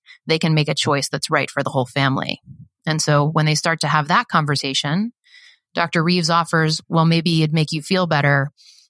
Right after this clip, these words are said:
if you could be in the room while the spinal tap was taking place. You can put a gown on, you can put a mask on, and you can actually watch us take the fluid out of your grandson's spine." And,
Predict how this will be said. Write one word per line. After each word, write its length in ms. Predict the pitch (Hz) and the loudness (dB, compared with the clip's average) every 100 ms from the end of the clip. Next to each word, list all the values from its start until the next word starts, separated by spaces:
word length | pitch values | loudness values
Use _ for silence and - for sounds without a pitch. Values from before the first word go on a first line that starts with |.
| - | -4
if 180 | 151 147 | -2 0
you 120 | 160 165 | -2 -4
could 140 | 160 | -2
be 120 | 165 | 0
in 120 | 170 | 0
the 100 | 170 | 0
room 380 | 165 254 - - | 0 0 -2 -4
while 160 | 160 147 | 0 0
the 80 | 151 | 0
spinal 320 | - 147 151 | 2 2 2
tap 240 | - 151 | 0 0
was 120 | 151 - | 0 -2
taking 320 | 160 165 147 | -4 -2 -2
place. 380 | 233 - - - | -2 -2 -6 -6
You 80 | |
can 120 | 160 151 | -6 -2
put 120 | 147 | -2
a 60 | |
gown 320 | 143 151 156 165 | 2 4 4 4
on, 180 | 170 | 2
you 60 | 165 | 2
can 140 | 156 | 0
put 100 | 147 | 0
a 60 | 147 | 0
mask 360 | 143 143 156 170 | 2 0 0 2
on, 200 | 160 160 | 2 4
and 120 | 151 | 2
you 60 | |
can 140 | 151 170 | 0 -2
actually 240 | 180 160 | 0 0
watch 360 | 147 143 180 - | 2 2 2 0
us 220 | 143 - | -2 -2
take 260 | - 180 - | -2 -2 -4
the 80 | |
fluid 520 | 160 - 147 139 143 156 - - - - | -8 0 2 2 0 -4 -16 -20 -8 0
out 260 | 160 156 _ - | 0 0 _ -2
of 260 | 131 156 - | 0 0 -4
your 100 | 160 | -4
grandson's 520 | - 165 165 - - | -2 -2 -2 -4 -4
spine." 480 | - - - - 185 _ _ - | -6 -6 -6 -6 -12 _ _ -2
And, 320 | 147 143 | 0 0